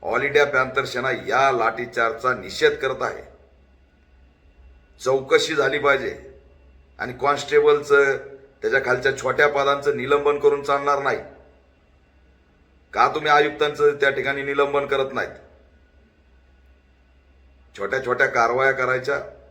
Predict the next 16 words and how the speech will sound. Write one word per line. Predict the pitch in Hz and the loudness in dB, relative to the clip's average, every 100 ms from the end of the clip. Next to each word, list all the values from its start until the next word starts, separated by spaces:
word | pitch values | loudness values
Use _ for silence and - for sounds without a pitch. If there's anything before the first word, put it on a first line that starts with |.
| _ - | _ -12
आणि | 104 | -10
प्रकरणं | 120 117 117 135 135 127 | -8 -6 -2 -2 -2 -4
दडपण्याचे | 113 135 139 143 147 | -2 -2 0 -2 -2
प्रयत्न | 143 147 147 | -2 -2 -2
करायचे. | 147 139 139 - - - - _ _ _ _ _ | -6 -8 -8 -8 -10 -12 -20 _ _ _ _ _
ही | 90 101 | -8 -2
लाठीचार्ज | 110 120 139 131 139 139 | 0 0 -2 0 0 0
का | - - 117 | -6 0 2
केली? | 135 135 131 127 - - _ _ _ _ _ _ _ _ _ _ _ _ | 2 -2 -8 -10 -14 -20 _ _ _ _ _ _ _ _ _ _ _ _
केवळ | - 113 135 | -4 0 0
लाडकी | 107 123 127 127 | 2 0 0 -2
बहीण | 120 113 127 | -4 -4 -4
योजनेवरती | 120 113 117 113 - | -4 -4 -6 -6 -8
टीका | 120 - 98 127 | -12 -10 -4 -2
केली | 117 113 | -2 -8
म्हणून. | 104 95 | -10 -10